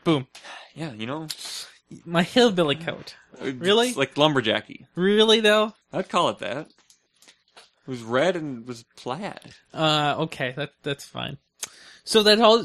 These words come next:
Speaker 1: that is all the news we have for today. Do you have any plugs?
Speaker 2: No.
Speaker 1: No plugs?
Speaker 2: Who would plug something?
Speaker 1: I don't have any plugs either that I'm willing to talk about.
Speaker 2: Hmm.
Speaker 1: Yeah.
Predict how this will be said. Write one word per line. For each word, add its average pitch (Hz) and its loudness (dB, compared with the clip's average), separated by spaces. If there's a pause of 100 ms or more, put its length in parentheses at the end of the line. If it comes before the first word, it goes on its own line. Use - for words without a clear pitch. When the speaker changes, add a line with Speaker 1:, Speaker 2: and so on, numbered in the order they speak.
(160)
Speaker 1:
that 185 4
is 202 4
all 175 4
the 180 0
news 170 0
we 151 -4
have 160 -2
for 151 0
today. 160 -2
Do 135 -8
you 147 -12
have 190 -4
any 220 -6
plugs? - -2 (240)
Speaker 2:
No. 190 -8
Speaker 1:
No 185 -2
plugs? 196 0
Speaker 2:
Who 185 -6
would 220 -10 (140)
plug - -12
something? - -16
Speaker 1:
I - -4
don't 190 2
have 208 4
any 185 -2
plugs 151 0
either 139 -2
that 151 2
I'm 139 -2
willing 143 -2
to 127 -16
talk 147 0
about. 127 -6 (540)
Speaker 2:
Hmm. 165 -16 (340)
Speaker 1:
Yeah. 135 -2